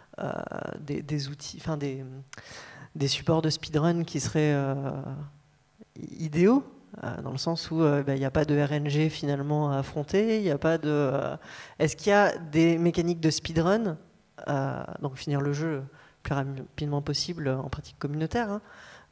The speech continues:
euh, des outils de speedrun qui seraient intégrés à des jeux de stratégie récemment ou non ?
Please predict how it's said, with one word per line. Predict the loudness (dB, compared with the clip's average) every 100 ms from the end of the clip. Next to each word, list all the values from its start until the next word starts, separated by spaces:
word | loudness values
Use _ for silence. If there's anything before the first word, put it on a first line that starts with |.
| 0
euh, | 6 8 8 6
des | 2 0
outils | -2 -2
de | 0
speedrun | 0 0 2 2 2
qui | -2
seraient | -4 -2
intégrés | -2 -2 0 2 2
à | 4
des | 4
jeux | 4
de | 4
stratégie | 0 0 0 0 -2 -2
récemment | 0 0 0 0
ou | 2
non ? | 0